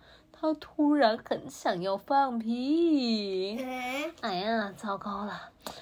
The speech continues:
Speaker 1: 客人正在结账呢，如果这个时候放屁的话，一定会把客人气走的。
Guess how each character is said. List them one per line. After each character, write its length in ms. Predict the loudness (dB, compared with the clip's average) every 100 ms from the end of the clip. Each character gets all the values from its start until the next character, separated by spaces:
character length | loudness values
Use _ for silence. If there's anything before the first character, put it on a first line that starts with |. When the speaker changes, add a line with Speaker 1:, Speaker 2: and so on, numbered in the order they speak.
| -20 -16
Speaker 1:
客 220 | -10 0 4
人 180 | 4
正 160 | 2 0
在 120 | -2
结 240 | -2 -6 -2
账 360 | 0 0 -2
呢， 200 | -4 -8 -14 -20 -10
如 160 | -2
果 100 | 0
这 160 | 0 -2
个 120 | -2
时 160 | 0 -2
候 200 | 2 4
放 300 | 4 4 2
屁 220 | -2 2
的 100 | 0
话， 500 | 0 4 6 6 4 -4 -10 -10 -10
一 160 | -10
定 160 | -6 -4
会 160 | 0 6
把 220 | 6 4
客 320 | 0 2 4
人 260 | 6 2 -2
气 320 | -4 0 0
走 500 | -2 0 2 2 0
的。 1000 | -4 -4 -2 -2 0 0 0 0 -2